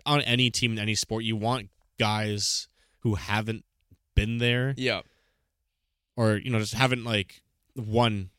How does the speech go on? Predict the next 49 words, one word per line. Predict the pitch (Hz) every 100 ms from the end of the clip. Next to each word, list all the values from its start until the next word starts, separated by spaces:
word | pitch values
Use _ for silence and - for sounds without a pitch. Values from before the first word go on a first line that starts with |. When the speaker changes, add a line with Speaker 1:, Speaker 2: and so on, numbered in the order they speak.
| -
Speaker 1:
three | - 110 95
cups. | - 87 - -
'Cause, | -
like, | 101 -
"Oh, | 92 85
you | 85
know, | 82 82
I | 85
already | 90 92
won | 82 85 85
it. | 85
I | 85
don't | 87
really | 85
care." | - - 87 85
Speaker 2:
You | 135
need | 143
guys | 135
that | 135
are | 117
hungry | 110 101
for | 117
Speaker 1:
You | 117
Speaker 2:
it. |
Speaker 1:
want | 131
guys | 127 120 120
who |
are | 101
hungry, | 78 107 113 98 92
whether | 107 110
Speaker 2:
Yeah. | 110
Speaker 1:
that's | 104 - - - - - _ _ _
vets, | 92 107 107 - - - -
like | 113
a, | 101
like | 110
a | 104
Jason | 101 110 98
Spezza, | - - 104 - 98 95 - -
Speaker 2:
Yep. | 147 - _
Speaker 1:
or, | 127 120 110
like, | 110
people | 123 - 113
just | 110
in | 113
their | 104
prime | - 147
who | 104
just, | 101 -